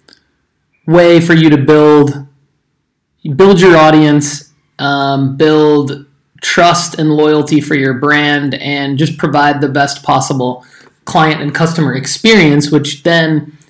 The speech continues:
in turn gets people to purchase and, uh, buy services from you. So we're gonna be talking about this tool called VoiceFlow,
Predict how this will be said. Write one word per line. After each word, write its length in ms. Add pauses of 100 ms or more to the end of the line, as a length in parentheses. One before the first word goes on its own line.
in 180
turn 400
gets 260
people 460
to 440 (460)
purchase 640
and, 460
uh, 240
buy 300
services 640
from 280
you. 180
So 420 (1040)
we're 160
gonna 180
be 80
talking 320
about 240
this 160
tool 220
called 300
VoiceFlow, 920